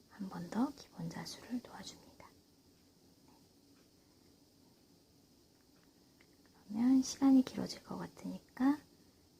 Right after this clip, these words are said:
저는 나머지를 해서 다시 돌아오도록 할게요. 자,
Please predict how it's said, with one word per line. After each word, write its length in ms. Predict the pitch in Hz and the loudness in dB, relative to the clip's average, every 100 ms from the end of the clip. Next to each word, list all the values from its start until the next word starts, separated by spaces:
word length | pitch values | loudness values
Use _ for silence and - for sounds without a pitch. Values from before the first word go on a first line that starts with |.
| _ | _
저는 540 | - 196 175 196 254 | -16 -10 -6 2 4
나머지를 520 | 240 170 170 165 180 185 | 4 2 0 -2 -6 -6
해서 400 | 196 - 226 277 | -6 -4 -2 -2
다시 260 | - - - | -8 -18 -18
돌아오도록 640 | - 170 165 165 - - 220 | -14 -10 -10 -10 -14 -10 -12
할게요. 520 | - - 190 240 349 - - - - - - - - _ - - - - _ _ - - - - - - - - - - - - - | -12 -10 -4 -2 -2 -8 -20 -20 -20 -20 -20 -20 -20 _ -20 -20 -20 -20 _ _ -20 -20 -20 -20 -20 -20 -20 -20 -20 -20 -20 -20 -14
자, 220 | 233 | -12